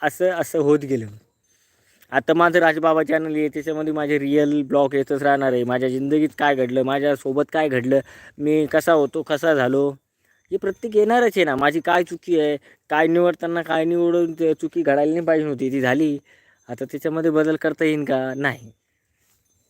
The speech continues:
असं आहे. YouTube-ला पण मी दोष देत नाही किंवा एकांना नाही काही दोष देत नाही, परंतु असं करायला नको पाहिजे होतं.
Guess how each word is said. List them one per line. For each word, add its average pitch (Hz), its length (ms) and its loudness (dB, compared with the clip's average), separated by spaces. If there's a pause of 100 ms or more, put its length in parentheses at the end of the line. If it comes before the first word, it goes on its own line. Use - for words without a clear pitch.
(1000)
असं 117 220 -6
आहे. 107 100 -12 (760)
YouTube-ला 131 380 0
पण 131 200 -2
मी 135 140 -4
दोष 127 220 0
देत 120 160 -2 (100)
नाही 123 280 -4
किंवा 127 520 -4 (140)
एकांना 131 420 -2
नाही 139 160 -2
काही 135 220 2
दोष 131 180 2
देत 120 240 -4
नाही, 123 120 -6
परंतु 139 720 -4
असं 139 220 -6 (120)
करायला 147 360 2
नको 135 260 -6
पाहिजे 135 260 -8
होतं. 135 160 -10